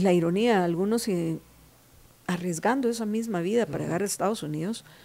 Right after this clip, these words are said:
Speaker 1: los, lo que están buscando es mejorar. Entonces, los que se autonombran representantes de los indígenas,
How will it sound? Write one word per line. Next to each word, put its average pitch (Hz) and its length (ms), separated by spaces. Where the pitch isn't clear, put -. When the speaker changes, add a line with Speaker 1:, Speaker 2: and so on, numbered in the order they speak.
Speaker 1:
los, 185 260
lo 196 220
que 202 80
están 240 260
buscando 294 540
es - 320
mejorar. 208 580
Entonces, 254 460
los 226 300
que 208 520
se 226 260
autonombran 202 1600
representantes 208 840
de 240 100
los 185 240
indígenas, 185 680